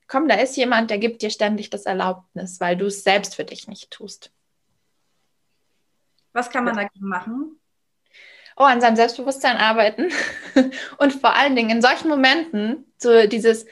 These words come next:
Speaker 1: Hop- oder Top-Momente, wie jetzt zum Beispiel bei mir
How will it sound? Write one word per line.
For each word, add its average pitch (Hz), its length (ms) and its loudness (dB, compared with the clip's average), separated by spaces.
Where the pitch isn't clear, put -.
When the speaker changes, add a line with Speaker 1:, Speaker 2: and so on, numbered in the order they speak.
Speaker 1:
Hop- 294 160 4
oder 233 220 6
Top-Momente, 208 800 -2
wie 208 120 -2
jetzt 180 300 -2
zum 185 120 -10
Beispiel 180 280 -2
bei 180 180 -2
mir 208 520 0